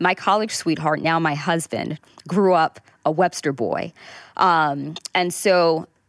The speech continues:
we initially moved here because as whatever candidate it was, you know, twenty maybe years ago said about New York City, "The rent is too damn high."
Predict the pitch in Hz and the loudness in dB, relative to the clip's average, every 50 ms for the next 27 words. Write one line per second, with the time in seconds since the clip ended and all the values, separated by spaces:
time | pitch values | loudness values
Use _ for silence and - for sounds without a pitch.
0 | _ - 196 208 208 196 208 214 240 302 - - 262 240 202 180 175 175 175 180 | _ -6 -2 0 2 2 2 2 0 0 0 0 0 0 2 2 0 2 2 2
1 | 196 214 247 - - - - 165 151 147 156 147 - 160 147 - - - 180 170 | 2 2 -2 -4 -8 -4 -2 0 0 0 0 0 -2 -4 -4 -4 -4 -2 0 0
2 | 160 156 151 156 151 151 151 156 - - - _ _ _ _ _ - - 160 160 | 2 0 0 0 -2 -4 -4 -6 -10 -12 -14 _ _ _ _ _ -4 -2 0 0
3 | 156 147 139 143 147 - - - - 90 87 - 175 185 202 208 220 202 - - | 0 0 -2 -2 -6 -10 -12 -12 -10 -8 -2 0 2 2 2 2 0 -4 -4 -4
4 | - 175 170 170 160 151 151 - - - _ _ - 156 - - 147 151 151 139 | -2 0 0 2 2 0 0 -2 -4 -12 _ _ -2 -2 -2 0 0 2 2 2
5 | 143 143 147 151 151 156 139 110 92 87 - - - - - - 196 185 175 165 | 0 -2 -4 -2 -2 0 0 0 -4 -4 -8 -12 -14 -14 -4 -2 -2 0 2 0
6 | 160 165 175 165 156 147 - - 160 170 170 160 160 156 147 143 143 147 - 180 | 2 2 2 2 0 -2 -4 -2 0 0 0 0 -2 -2 -2 -2 -2 0 0 0
7 | 160 156 147 151 156 156 151 - 160 156 151 - - 196 165 156 147 160 - _ | 0 2 0 -2 -2 -2 -2 0 0 0 0 0 -2 -4 -4 -4 -6 -8 -10 _
8 | _ - 151 170 202 233 202 185 - - 170 156 147 139 147 156 143 143 147 160 | _ -4 -2 0 0 0 0 0 0 0 0 2 2 2 0 0 0 0 -2 -2
9 | 165 | -4